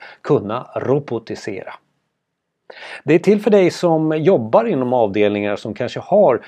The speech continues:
de här administrativa rutinerna som man vill automatisera. Det kan vara H R,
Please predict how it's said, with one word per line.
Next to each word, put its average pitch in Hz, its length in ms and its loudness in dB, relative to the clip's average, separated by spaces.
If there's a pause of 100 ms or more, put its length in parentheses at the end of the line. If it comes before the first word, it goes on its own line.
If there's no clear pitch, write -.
(200)
de 127 160 -4
här 104 260 0
administrativa 113 1000 -2
rutinerna 95 800 -8
som 127 220 0
man 135 200 2
vill 104 320 0 (220)
automatisera. 113 960 -4 (120)
Det 120 100 -4
kan 190 120 0
vara 170 120 4
H 139 260 4
R, 202 160 -2